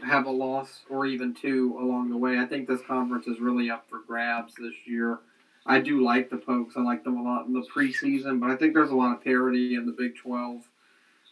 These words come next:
this year. I don't think there's a whole lot of separation between probably five or six teams in conference right now. I mean, I don't,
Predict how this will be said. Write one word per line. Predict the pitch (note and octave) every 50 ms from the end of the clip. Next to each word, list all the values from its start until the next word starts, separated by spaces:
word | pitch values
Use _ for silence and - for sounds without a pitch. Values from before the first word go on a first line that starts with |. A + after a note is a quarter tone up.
| _ -
this | - B2+ C3 C3 B2 - -
year. | B2+ B2+ B2 B2
I |
don't | B2+ B2+ G#2+ - - -
think | C3+ C3 B2+ A#2+
there's | - B2 A#2+
a | B2 A#2
whole | B2+ B2 A#2+
lot | A#2+ B2 A#2
of | A2+ -
separation | - - A#2+ A#2 - B2 A#2 A#2+ A#2+ B2 B2+ A#2+ - C3 A#2+ A#2
between | A2+ A2+ - - B2+ A#2+ A2+
probably | - B2 A#2+ A#2 A#2+ A#2
five | G#2+ - - A#2+ A#2 A#2
or | A#2
six | - - - B2 - - -
teams | - C3 B2+ B2+ B2 A#2
in | B2 A#2 -
conference | - - C3 B2+ C3 B2+ - B2 A#2 A2+ - - B2
right | B2 B2 A#2+ A#2+ B2
now. | B2 B2 B2 B2
I | A#2+ B2
mean, | B2 B2 A#2+ B2
I | C#3
don't, | C#3 C3+ C3 B2+ B2